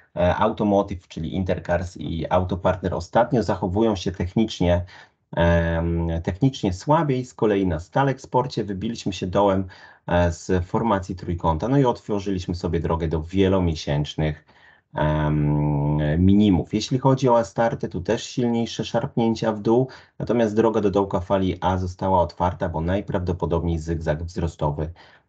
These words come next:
e, dobiegł już, e, końca. Rainbow wybił się dołem z kanału wzrostowego. Mamy negatywną dywergencję. Oczywiście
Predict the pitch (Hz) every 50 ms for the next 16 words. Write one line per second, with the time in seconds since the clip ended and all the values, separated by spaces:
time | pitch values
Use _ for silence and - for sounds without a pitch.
0 | _ - - 85 87 87 85 82 80 82 82 78 95 85 85 78 85 80 76 -
1 | - 82 82 78 76 73 - - - - 82 80 80 80 80 78 78 80 80 80
2 | - - 113 110 101 98 92 - 64 - - - 95 98 104 117 120 110 104 113
3 | 113 110 110 104 92 101 110 117 120 110 - - 107 104 110 110 110 107 104 -
4 | - - 98 98 113 135 143 139 131 131 - 123 113 - - - 113 107 113 110
5 | 107 120 117 113 117 143 165 156 147 139 139 131 - - 123 120 120 113 104 107
6 | 101 107 104 101 107 113 120 - 110 101 92 - 95 104 98 - - 104 92